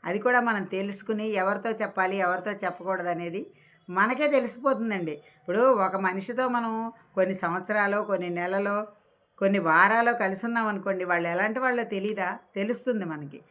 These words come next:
అది కుటుంబంలో వ్యక్తులు కావచ్చు, ఫ్రెండ్స్ కావచ్చు, ఎవరు మనసుకు దగ్గరగా ఉంటే వాళ్ళతో పంచుకోవాలి. ఎందుకంటే అండి,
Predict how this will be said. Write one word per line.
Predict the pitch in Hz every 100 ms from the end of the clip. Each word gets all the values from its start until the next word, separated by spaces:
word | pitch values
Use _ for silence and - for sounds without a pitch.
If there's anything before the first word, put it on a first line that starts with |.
| - -
అది | 202
కుటుంబంలో | 208 214 240 254 233 233
వ్యక్తులు | 202 196 196
కావచ్చు, | 190 180 175 175 185
ఫ్రెండ్స్ | 175 175 190 214
కావచ్చు, | 196 185 175 185 185 - - 180
ఎవరు | 185 220 262
మనసుకు | 254 233 214 202
దగ్గరగా | 185 208 160 196 196
ఉంటే | 190 190
వాళ్ళతో | 247 202 - 214
పంచుకోవాలి. | 196 185 - 185 196
ఎందుకంటే | 220 240 233 226
అండి, | 220 233